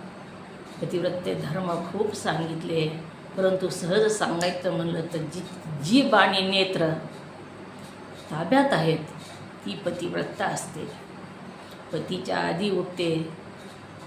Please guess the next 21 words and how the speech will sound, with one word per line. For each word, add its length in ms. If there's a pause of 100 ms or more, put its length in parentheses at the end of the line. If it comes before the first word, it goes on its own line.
(220)
कधी 320
उठली 340
त्याचा 220
पत्ता 520
लागत 420
नाही 160
पतीला, 500
ती 180
पतिव्रता 720
सांगितली. 760 (640)
अशा 180
प्रकारे 420
सगळे 340
पतिव्रतेचे 800
गुण 400
त्या 520 (420)
वृंदेमध्ये 760
होते 420 (380)
आणि 240
तिच्या 260
पतिव्रत्यामुळं 1300